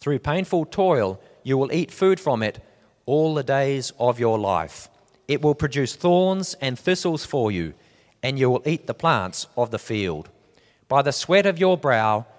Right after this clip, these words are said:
you will eat your food until you return to the ground, since from it you were taken, for dust you are, and to dust you will return.' Adam named his wife Eve,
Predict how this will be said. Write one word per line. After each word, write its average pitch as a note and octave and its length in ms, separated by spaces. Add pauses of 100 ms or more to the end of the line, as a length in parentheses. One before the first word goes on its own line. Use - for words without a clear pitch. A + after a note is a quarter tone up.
(200)
you B2 120
will B2 180
eat D3+ 200
your D3 180
food G2 460 (100)
until A#2 260
you A#2+ 160
return D3 380
to D3+ 140
the C#3+ 100
ground, F#2 480 (400)
since C3+ 240
from D#3+ 220
it D#3 100
you E3 120
were D#3 100
taken, B2+ 500 (380)
for A2 200
dust D#3 360
you D#3 180
are, F#2+ 320 (320)
and A#2 160
to A2 80
dust A2+ 420
you B2 140
will A#2+ 240
return.' F#2+ 560 (840)
Adam E3 400 (100)
named C#3 380
his A#2 180
wife A#2 460
Eve, A2 440